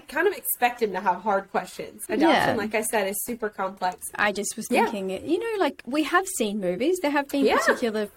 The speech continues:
Speaker 2: movies that have said, well,
Speaker 1: Right.
Speaker 2: and then the ch-, the child comes to you and says, "I wanna meet that
Speaker 1: Yeah.
Speaker 2: birth mum."
Speaker 1: Right.
Speaker 2: And then you're going, "Okay." Like, uh,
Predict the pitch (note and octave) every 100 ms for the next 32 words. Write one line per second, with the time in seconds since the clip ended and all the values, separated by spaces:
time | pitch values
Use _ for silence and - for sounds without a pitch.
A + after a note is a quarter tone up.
0 | - A3 G#3 G#3+ G3+ G3 F#3+ F3+ F3 F#3+
1 | F#3+ - - - - A3+ A#3 A#3 A3 -
2 | - A3+ B3+ A3 G#3+ G3+ A3+ B3 - G3+
3 | A3 F#3 - G#3 G3+ G3+ G3 G3 G3+ -
4 | - _ _ _ _ G#3+ F3 - G#3 A#3
5 | B3+ - F#3 F3 F#3 C#4+ F#4+ - - -
6 | G3 F#3 - - - G#3 G3+ G#3 G#3 G3
7 | G3 F#3+ F#3+ - A3 A3 F#3+ A4 - -
8 | - - - -